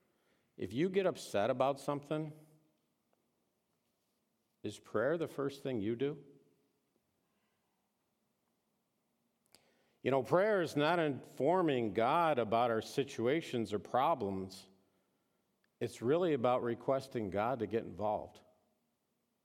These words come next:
In reading Daniel six,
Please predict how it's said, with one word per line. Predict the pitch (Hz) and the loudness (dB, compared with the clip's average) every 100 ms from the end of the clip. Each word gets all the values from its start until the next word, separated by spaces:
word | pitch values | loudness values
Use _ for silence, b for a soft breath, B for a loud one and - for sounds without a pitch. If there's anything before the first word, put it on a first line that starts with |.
| _ _ _ _ _ _ _ _ _ _ _ _ _ _ _ _ _ _ _ _ _ _ _ _ _ _ _ _ _ _ _ | _ _ _ _ _ _ _ _ _ _ _ _ _ _ _ _ _ _ _ _ _ _ _ _ _ _ _ _ _ _ _
In | 110 110 | -4 -2
reading | 123 135 139 110 | 0 0 0 0
Daniel | 120 131 127 120 104 | 0 0 0 0 -2
six, | - 147 135 - | -4 0 0 -2